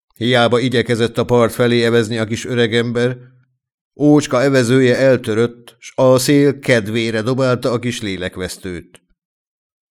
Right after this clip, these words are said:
Mit tehetett volna mást az öreg? Lefeküdt a csónak fenekére, s várta, hogy most vagy neki lesz vége, vagy a viharnak.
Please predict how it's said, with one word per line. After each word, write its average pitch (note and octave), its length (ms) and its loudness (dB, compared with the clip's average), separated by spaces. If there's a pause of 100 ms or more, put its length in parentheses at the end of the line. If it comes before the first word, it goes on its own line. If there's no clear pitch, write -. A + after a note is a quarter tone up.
(480)
Mit - 260 -8
tehetett G#2+ 400 -2
volna C3 320 2
mást B2+ 320 0
az B2 120 2
öreg? B2 400 0 (640)
Lefeküdt B2 580 0
a B2+ 100 -2
csónak B2 400 -2
fenekére, A#2+ 720 0 (640)
s - 100 -16
várta, G#2 440 -2
hogy G#2 180 -4
most F#2 240 -12 (220)
vagy E2+ 340 -8
neki G#2+ 400 -2
lesz D3 260 0
vége, D3 500 2 (520)
vagy C#3+ 220 -2
a D3+ 80 4
viharnak. F#2 760 -6